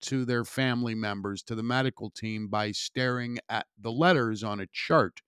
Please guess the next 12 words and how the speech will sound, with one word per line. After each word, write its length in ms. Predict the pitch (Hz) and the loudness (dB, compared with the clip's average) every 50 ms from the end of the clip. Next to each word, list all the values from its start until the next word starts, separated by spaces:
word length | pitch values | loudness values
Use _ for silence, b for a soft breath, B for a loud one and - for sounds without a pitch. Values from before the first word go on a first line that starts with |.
| b b b b b b b b b b b b b b b - | b b b b b b b b b b b b b b b -12
to 100 | - 117 | -8 -4
spell 520 | - - - - - 135 131 127 123 120 110 | -4 -4 -4 -2 0 0 2 2 0 0 -2
them 200 | 113 113 110 113 | -2 -2 -2 0
out. 460 | 117 110 101 90 87 - - - - _ _ _ _ _ _ _ _ _ _ _ - | 0 0 0 -2 -4 -6 -10 -16 -20 _ _ _ _ _ _ _ _ _ _ _ -8
And, 500 | - 117 117 117 117 117 113 113 110 101 | -4 -2 -2 0 0 0 0 -2 -2 0
uh, 360 | 117 110 110 107 107 107 107 104 - - - | 0 0 0 0 0 -2 -2 -4 -8 -10 -10
he 300 | - 90 147 160 135 139 | -2 2 4 6 6 6
has 180 | 143 117 101 | 4 2 0
expressed 600 | 110 110 - - - - 120 117 123 120 - - - | -4 -6 -6 -6 -4 -2 -2 0 0 -2 -4 -6 -6
that 120 | 127 127 | -4 -2
he 140 | 117 131 131 | 0 0 0
wants 580 | 120 113 110 107 107 101 95 - - - - | 0 0 0 0 -2 -2 -4 -8 -8 -10 -10